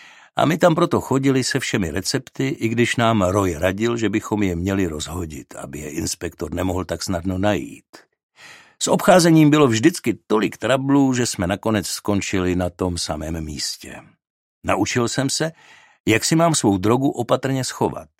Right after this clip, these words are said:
zašít, jak se říká v branži, aby ji Roy ani Herman nemohli najít a vzít.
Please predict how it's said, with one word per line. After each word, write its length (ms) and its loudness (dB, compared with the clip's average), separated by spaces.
zašít, 640 0
jak 220 -8
se 140 -8
říká 340 -10
v 80 -20
branži, 520 -2
aby 200 2
ji 120 4
Roy 320 6
ani 240 0
Herman 500 0
nemohli 380 0
najít 460 -2
a 100 -4
vzít. 360 -8